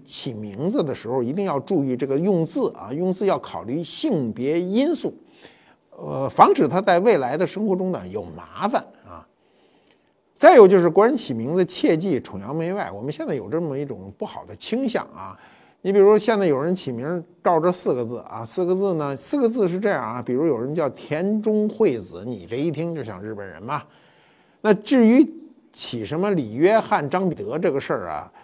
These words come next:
民国流行过一阵子啊，现在可能又有流行起一名字特洋，一听像翻译的，这就不好。我觉得还是中国人就起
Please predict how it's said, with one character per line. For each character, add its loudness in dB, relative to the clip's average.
民 0
国 6
流 4
行 -4
过 -4
一 -8
阵 -6
子 -16
啊， -16
现 -6
在 -4
可 -10
能 -6
又 2
有 -6
流 -2
行 -6
起 -12
一 -4
名 -4
字 -2
特 -6
洋， -8
一 0
听 -6
像 -4
翻 -2
译 2
的， -12
这 2
就 -8
不 -14
好。 -18
我 -10
觉 0
得 2
还 -2
是 -4
中 -4
国 -2
人 -6
就 -4
起 -16